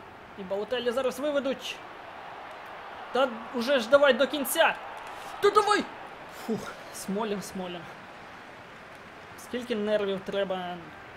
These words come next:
витратити на, витратити на цю команду. Шюрлі помиляється. Саме його Шюрлі. Наш також в складі.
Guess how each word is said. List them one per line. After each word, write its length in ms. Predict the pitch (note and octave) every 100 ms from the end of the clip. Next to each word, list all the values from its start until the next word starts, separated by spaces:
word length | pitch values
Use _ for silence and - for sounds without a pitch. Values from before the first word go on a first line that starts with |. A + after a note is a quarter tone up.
| - G3 F3+
витратити 440 | G#3 F#3+ F#3+ F#3+
на, 300 | F3+ E3+ F#3+ E3+ F3+
витратити 500 | A3 A3 G3 F#3 G3
на 120 | F#3+
цю 160 | - F#3+
команду. 540 | G3+ G3+ A#3+ A3+ F3 - - - - - - - - - - - - - - - - - - - - - - - - - - - - - -
Шюрлі 420 | - G#3+ F#3+ E3+ F3
помиляється. 680 | F3+ F#3+ A#3+ A#3+ - G#3 F3 - - - - - - - - - - - - - - - - -
Саме 320 | - F#3 F3 F3+
його 320 | G#3 G3 F3
Шюрлі. 460 | - G#3+ A#3+ F3+ D#3+ - - - - - - - - F#3
Наш 180 | F3
також 300 | - F3+ F3
в 80 | -
складі. 420 | - A3 A#3+ G3+